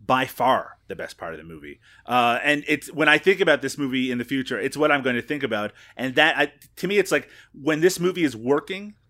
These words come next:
that is the ideal way that it's working, is in that sequence. And I wish there was more of that sort of thing. Uh, I mean, we know we have to get to a destination, so that's important. And of course, we gotta have all that stuff to kick things off.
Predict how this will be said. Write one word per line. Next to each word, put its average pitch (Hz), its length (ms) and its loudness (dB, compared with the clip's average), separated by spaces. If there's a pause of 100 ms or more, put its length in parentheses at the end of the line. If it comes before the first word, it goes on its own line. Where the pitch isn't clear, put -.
(200)
that 156 300 4
is 165 140 2
the 147 100 4
ideal 127 640 0 (260)
way 131 220 4
that 113 160 -2
it's 107 160 -10
working, 104 360 -8
is 101 160 -12
in 120 200 -8
that 104 180 -8
sequence. 101 400 -12
And 135 140 -4
I 143 80 2
wish 160 240 2
there 165 80 0
was 131 160 -4
more 131 420 0 (160)
of 123 160 -6
that 143 240 0
sort 131 240 -2
of 113 100 -8
thing. 113 340 -6 (300)
Uh, 117 280 0
I 151 60 -4
mean, 185 120 2
we 208 80 0
know 208 180 6
we 196 120 2
have 170 120 4
to 131 80 -10
get 139 200 -2
to 156 100 -2
a 135 60 0
destination, 131 640 -4
so 123 120 -6
that's 127 240 -4
important. 123 400 -6
And 113 120 -10
of - 100 -20
course, 139 220 -2
we 131 80 -8
gotta 127 180 0
have 123 180 -4
all 127 140 -2
that 117 120 -6
stuff 127 240 -4 (220)
to 127 80 -8
kick - 260 -10
things 120 240 -4
off. 120 320 -2